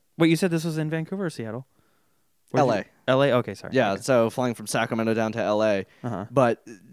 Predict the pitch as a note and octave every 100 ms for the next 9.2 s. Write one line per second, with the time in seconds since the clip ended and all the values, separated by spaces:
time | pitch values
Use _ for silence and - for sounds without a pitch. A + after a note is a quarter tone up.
0 | A#2+ C#3+ C3 B2+ B2+ C3 A#2+ A2+ - -
1 | F#3+ D3 C#3+ D3 C#3+ D3+ C#3+ B2+ C#3+ C3
2 | - B2+ A#2+ - B2 A2 G#2+ G2 F#2+ -
3 | A2 - C3 B2+ C3+ A#2 A#2 C#3 C#3 C3
4 | C3+ B2+ A#2+ A2+ - B2+ A#2 - A2+ -
5 | B2+ G2 G2+ G#2+ A2+ A#2+ A2+ - A#2 -
6 | A2 G#2 - G#2 F#2+ - - G#2+ A2 -
7 | F#2+ F#2 - F2+ F2 F#2 G2+ G#2 G#2+ G2
8 | G#2 G2 F#2+ F#2+ G#2 G2+ G2+ F2 G#2+ G2
9 | G2 F#2+